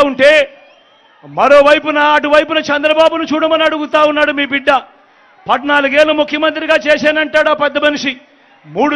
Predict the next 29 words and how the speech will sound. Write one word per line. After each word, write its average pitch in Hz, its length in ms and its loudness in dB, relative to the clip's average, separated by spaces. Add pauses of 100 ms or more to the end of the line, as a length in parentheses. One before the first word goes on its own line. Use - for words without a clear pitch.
సార్లు 311 300 -2
సీఎం 311 320 -2
అంటాడు 320 320 0
ఆ 311 100 -2
పెద్ద 302 240 0
మనిషి. 285 280 -4 (420)
మరి 220 260 -4
నేను 294 200 0
అడుగుతా 330 300 0 (100)
ఉన్నాను, 330 260 2 (460)
ఇక్కడ 285 200 0 (100)
ఉన్న 311 120 -4 (140)
ఇన్ని 302 160 -4 (100)
వేల 339 220 6 (120)
మంది 339 260 0 (500)
నా 240 100 0 (120)
అక్క 269 120 -4 (120)
చెల్లెమ్మల్ని 320 480 0
అడుగుతా 320 280 0 (100)
ఉన్నాను, 302 300 -2 (140)
నా 311 140 2
అన్నదమ్ములను 311 520 2
అడుగుతా 320 300 0 (100)
ఉన్నాను, 294 300 2 (480)
నా 220 100 0 (180)
అవ్వాతాతలను 330 680 2
అడుగుతా 320 320 0 (100)
ఉన్నాను, 269 260 -2 (840)
పద్నాలుగేళ్ళు 262 760 0